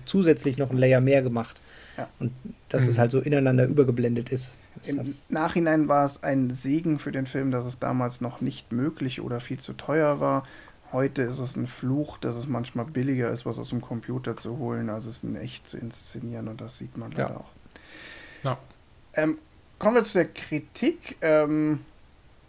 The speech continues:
Speaker 2: also es ist natürlich jetzt auch wieder so ein Film, der relativ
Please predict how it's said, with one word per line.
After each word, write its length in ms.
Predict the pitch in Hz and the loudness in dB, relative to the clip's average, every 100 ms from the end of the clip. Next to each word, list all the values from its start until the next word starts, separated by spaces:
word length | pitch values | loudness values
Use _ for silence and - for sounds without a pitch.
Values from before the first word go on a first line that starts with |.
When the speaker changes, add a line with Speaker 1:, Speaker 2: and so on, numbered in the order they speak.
| - | -6
Speaker 2:
also 220 | 139 151 | -2 0
es 100 | 151 | 0
ist 140 | 175 175 | 2 2
natürlich 320 | 160 170 156 | 2 2 0
jetzt 140 | 160 | 2
auch 120 | 165 | 2
wieder 120 | 156 147 | 2 2
so 60 | |
ein 80 | 147 | 0
Film, 200 | 170 165 | 2 2
der 160 | 151 139 | 2 2
relativ 400 | 147 143 131 | 0 -2 -6